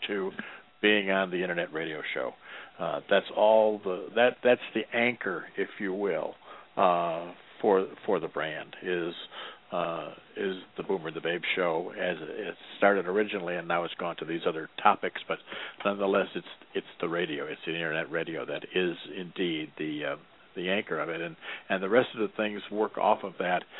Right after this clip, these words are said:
and hopefully, uh, make us a little bit more money in the background that, uh, may, may not be right out front, but people say, "Well, how did you come up with that idea?" "Well, I was on the Boomer and the Babe show, and, uh, this is what came of it." You know, uh,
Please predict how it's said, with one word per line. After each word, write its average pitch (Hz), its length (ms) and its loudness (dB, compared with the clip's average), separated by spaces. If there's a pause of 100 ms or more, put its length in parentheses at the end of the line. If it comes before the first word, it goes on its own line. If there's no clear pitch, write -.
(220)
and 95 280 0
hopefully, 104 580 0 (120)
uh, 90 180 0 (460)
make - 140 2
us 98 100 -6 (100)
a 92 40 -12
little 92 200 -2
bit 92 180 -4
more 95 200 -2
money 98 320 0
in 90 120 -4
the 85 60 -4
background 87 600 0
that, - 300 -6
uh, 92 140 -4 (560)
may, - 240 -6
may 107 160 2
not 98 220 -2 (240)
be 104 140 0
right 120 300 6
out 107 160 6 (100)
front, 101 280 -2
but 92 180 -10
people 95 340 -6
say, 98 260 0 (720)
"Well, 90 480 -2 (200)
how 120 200 2
did 151 120 -2
you 139 80 -6
come 147 160 -4
up 143 100 -4
with 139 80 0
that 135 160 4
idea?" 131 380 4
"Well, 104 260 2
I 101 180 6
was 104 180 -2
on 104 160 0
the 98 60 -10
Boomer 107 220 -6
and 107 80 -10
the 101 40 -4
Babe 120 280 -2
show, 156 240 2
and, 95 360 -4
uh, 92 220 -4
this 104 160 -2 (180)
is 104 120 -12
what - 180 -4
came 160 140 0
of 147 120 -4
it." - 140 -12 (100)
You 127 100 -6
know, 156 140 0 (440)
uh, 127 220 -2